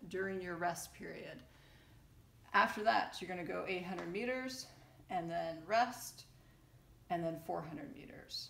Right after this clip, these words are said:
and then you're done. Okay, so your score is going to be the time once you've completed this four hundred meters. Okay, there's no active, uh, recovery or rest time, 'cause that's the end of your workout.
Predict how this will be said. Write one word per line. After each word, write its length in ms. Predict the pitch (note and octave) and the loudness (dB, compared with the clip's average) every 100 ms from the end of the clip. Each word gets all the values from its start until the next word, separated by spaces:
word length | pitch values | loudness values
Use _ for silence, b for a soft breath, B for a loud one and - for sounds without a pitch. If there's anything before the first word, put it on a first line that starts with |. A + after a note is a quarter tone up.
| - | -10
and 100 | E3+ | -8
then 160 | D#3+ D#3 | -6 -8
you're 120 | D#3+ | -6
done. 340 | - - - E3+ - - | -4 -4 -6 -12 -18 -14
Okay, 140 | F3+ | -10
so 160 | E3 - | -8 -6
your 140 | F3 | -6
score 640 | F3 - A#3+ B3+ A3 G3+ G3+ B B - | -6 -4 2 4 6 6 2 B B -6
is 120 | E3+ | -4
going 320 | E3+ F#3 F#3+ | 0 2 2
to 140 | F#3+ G3+ | -2 -4
be 420 | F#3+ F#3+ F#3 G3 - - | -2 -2 -2 -4 -8 -10
the 100 | F#3 | -8
time 640 | - - B3 G#3+ F3+ F3 F3+ | -8 -2 2 2 0 -2 -6
once 240 | F3+ - | -8 -8
you've 160 | F#3+ - | -10 -10
completed 640 | F#3+ - A3 A3 F3 F3 E3+ | -14 -12 -10 -8 -6 -8 -8
this 160 | D#3+ | -10
four 280 | - F#3+ F3+ | -10 -8 -6
hundred 260 | F3 F3 E3+ | -6 -8 -8
meters. 540 | F3 - - - - - - | -12 -14 -18 -18 -18 -18 -18
Okay, 160 | F#3 F3 | -12 -10
there's 160 | F3+ | -8
no 240 | G3 F#3 F3+ B B B - | -6 -6 -6 B B B 2
active, 320 | G#3 G#3+ G3+ F3 F3+ | 2 2 -2 -4 -2
uh, 200 | F3 E3+ | -2 -4
recovery 480 | F#3+ C4 A3+ A#3 G3+ | -4 -2 -2 0 -2
or 100 | F3+ | 0
rest 280 | G#3 - | -2 -2
time, 320 | - G#3 G3 G3 G3 | -4 -2 -2 -2 -8
'cause 120 | - E3 | -12 -8
that's 220 | E3+ - | -8 -10
the 80 | F3 | -12
end 140 | - | -12
of 120 | - | -12
your 100 | F3+ E3 | -12 -10
workout. 460 | E3+ E3+ - - | -10 -10 -12 -12